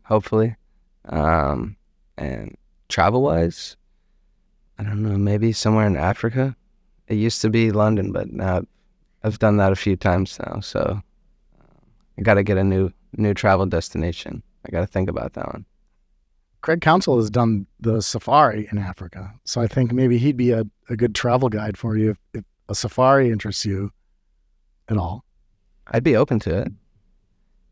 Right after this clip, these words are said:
Speaker 1: You know, I'm open to whatever. I like to,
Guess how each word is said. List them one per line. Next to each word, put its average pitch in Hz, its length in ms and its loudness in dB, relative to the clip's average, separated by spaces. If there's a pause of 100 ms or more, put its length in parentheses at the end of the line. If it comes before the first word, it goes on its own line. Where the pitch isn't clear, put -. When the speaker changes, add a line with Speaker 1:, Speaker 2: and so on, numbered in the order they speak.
(140)
Speaker 1:
You 85 80 -2
know, 90 160 -4 (320)
I'm 120 120 2
open 117 240 2
to 107 100 -2
whatever. 101 400 0 (580)
I - 60 -10
like 87 240 -4
to, 80 260 -4